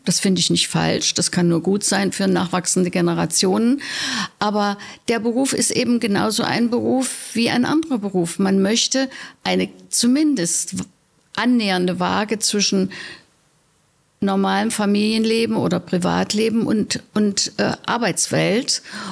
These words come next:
Und das lässt sich nicht immer realisieren, weder im Krankenhaus noch im ambulanten Bereich. Und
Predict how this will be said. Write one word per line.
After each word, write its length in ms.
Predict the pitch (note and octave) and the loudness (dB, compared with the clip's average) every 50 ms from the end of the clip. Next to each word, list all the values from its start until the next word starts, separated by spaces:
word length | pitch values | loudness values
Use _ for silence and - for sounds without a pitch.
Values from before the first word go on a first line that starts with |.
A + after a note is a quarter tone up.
| - - | -4 -2
Und 160 | A3+ A3+ A3+ | 0 0 2
das 160 | A#3 B3 - | 0 0 0
lässt 220 | C4 C4 B3+ - | 0 0 0 0
sich 160 | - C4+ - C4 | 0 0 0 0
nicht 120 | B3+ A#3+ | 0 2
immer 220 | - B3+ B3+ B3+ | 2 2 2 2
realisieren, 800 | B3 B3+ B3+ B3+ B3 B3 B3 B3 - A#3+ A3+ F3 D#3 D#3 D#3 D#3+ D#3 - | 2 2 2 2 2 2 2 2 2 2 2 4 4 2 2 0 0 0
weder 260 | G3+ A3+ A#3+ B3 A3+ | 0 0 2 2 0
im 140 | G#3+ G#3 G#3 | 0 -2 -2
Krankenhaus 720 | - A3+ A3+ B3 B3+ C4 B3+ A#3+ A#3+ B3 A#3+ B3 - - | -2 0 2 2 4 4 4 4 4 4 4 2 2 0
noch 160 | A3+ A3 A3 | 0 0 0
im 100 | A3 A3 | 0 2
ambulanten 680 | - - G#3 A3+ A#3 A#3+ A#3 A3+ A3+ A3+ G#3 A3 A3+ G#3+ | 2 2 0 0 2 2 2 2 0 0 0 -2 -2 -2
Bereich. 540 | A3+ G#3 G#3+ G3+ G3+ G3+ G#3+ A#3 - - - - - - B3+ B3+ G#3+ G#3 | -2 0 0 2 2 2 2 2 0 -2 -2 -4 -6 -6 -6 -6 -6 -4
Und 320 | - A3+ A3+ A3 G3+ - | 0 0 2 2 0 -2